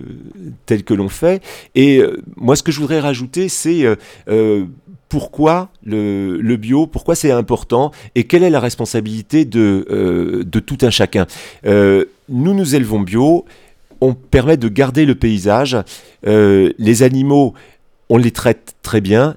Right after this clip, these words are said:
ils ont une vie normale d'animal. C'est-à-dire que nos vaches, elles sont en liberté, elles pâturent, les veaux sont en liberté avec leur mère,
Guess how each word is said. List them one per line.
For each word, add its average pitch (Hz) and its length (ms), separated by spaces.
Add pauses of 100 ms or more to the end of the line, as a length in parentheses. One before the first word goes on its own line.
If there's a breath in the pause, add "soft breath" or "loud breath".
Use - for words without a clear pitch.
(100)
ils 117 200
ont 180 60
une 143 140
vie 135 160
normale 143 680
d'animal. 98 560 (220 loud breath)
C'est-à-dire 123 480
que 107 240
nos 117 140
vaches, 139 240
elles 104 80
sont - 160
en 101 40
liberté, 107 600
elles 107 160
pâturent, 127 640
les 117 180
veaux 139 160
sont 120 200
en 107 40
liberté 127 520
avec 107 220
leur 104 160
mère, 107 360